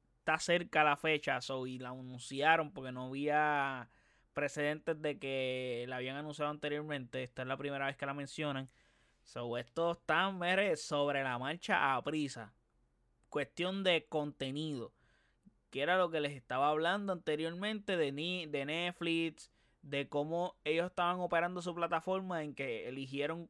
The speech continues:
en un momento cali-, eh, cantidad sobre calidad, y ahora están pagando las consecuencias, y ahora están tratando de hacer lo opuesto. Disney no tiene ese caso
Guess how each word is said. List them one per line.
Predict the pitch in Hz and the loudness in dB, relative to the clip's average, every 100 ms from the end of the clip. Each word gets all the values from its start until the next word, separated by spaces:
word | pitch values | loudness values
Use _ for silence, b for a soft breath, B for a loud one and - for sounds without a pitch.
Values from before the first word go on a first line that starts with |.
| _ | _
en | 151 151 | -8 -6
un | 160 165 | -6 -6
momento | 160 175 185 180 165 160 | -4 -4 -6 -2 -2 -2
cali-, | 156 131 131 131 127 | 0 0 0 -6 -4
eh, | 127 135 | -4 -2
cantidad | 127 139 135 143 139 143 | -2 -4 -4 -6 0 -2
sobre | - 170 165 160 | 0 -2 0 0
calidad, | 156 165 165 175 190 190 - b b b b _ | 2 4 4 6 8 6 2 b b b b _
y | 131 | -2
ahora | 123 139 | 0 0
están | 139 147 143 | -2 -4 0
pagando | 143 147 147 | -2 0 -2
las | 135 - | -4 -4
consecuencias, | 143 - 147 165 170 | -12 -8 -6 -4 -6
y | 143 | -4
ahora | 127 131 | -4 -4
están | _ 165 | _ -12
tratando | 160 156 139 - 156 190 196 175 | -6 -6 -6 0 2 2 2 4
de | 156 | 4
hacer | 139 - 156 | 4 0 0
lo | 156 156 | 2 0
opuesto. | 147 139 156 151 123 123 117 b b b b b b b | 0 0 0 0 -4 -14 -14 b b b b b b b
Disney | - 160 185 226 269 | -20 -6 -2 -2 -2
no | 269 269 | -2 0
tiene | 277 277 | -2 -2
ese | 269 - 233 226 | -2 0 0 0
caso | 226 233 226 190 165 160 | 0 4 6 4 -2 -6